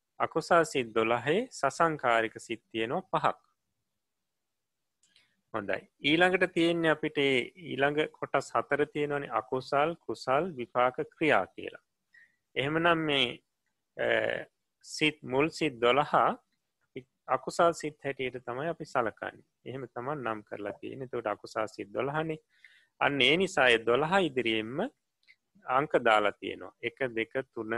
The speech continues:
හතර, පහ, හය, හත, අට, නවය, දහය, එකොළහ, දොළහ. අන්න බලන්න එහෙමනම් අකුසල් සිත් දොළහයි. ඊට පස්සේ මෙතනදී අපිට කුසල්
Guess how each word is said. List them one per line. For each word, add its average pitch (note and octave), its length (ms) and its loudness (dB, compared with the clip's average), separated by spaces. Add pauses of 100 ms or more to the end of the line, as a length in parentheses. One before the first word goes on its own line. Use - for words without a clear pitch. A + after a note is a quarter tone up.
හතර, A#2 400 -6
පහ, B2 260 -10 (160)
හය, A2 220 -2 (160)
හත, - 280 -6 (180)
අට, A2 220 -6 (140)
නවය, A#2 400 -8
දහය, A2 360 -10
එකොළහ, A#2 420 -8
දොළහ. A2+ 320 -4 (880)
අන්න A#2 140 -14
බලන්න B2+ 200 -2
එහෙමනම් B2 460 -4 (380)
අකුසල් C3+ 460 0
සිත් - 280 -8 (420)
දොළහයි. A#2 460 0 (1800)
ඊට D3 200 0
පස්සේ D#3 580 4
මෙතනදී C#3+ 520 2
අපිට C3 280 -2
කුසල් D3 440 4